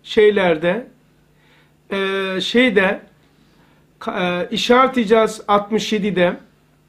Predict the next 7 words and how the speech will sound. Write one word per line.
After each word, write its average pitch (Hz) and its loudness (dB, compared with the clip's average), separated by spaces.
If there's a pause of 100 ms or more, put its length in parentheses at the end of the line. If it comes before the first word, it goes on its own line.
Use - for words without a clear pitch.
(640)
zunnar 247 4 (140)
ve 196 2
şapka 240 2
gibi 185 -6
şeyler, 185 -2 (680)
yani 208 2
küfür, 226 -4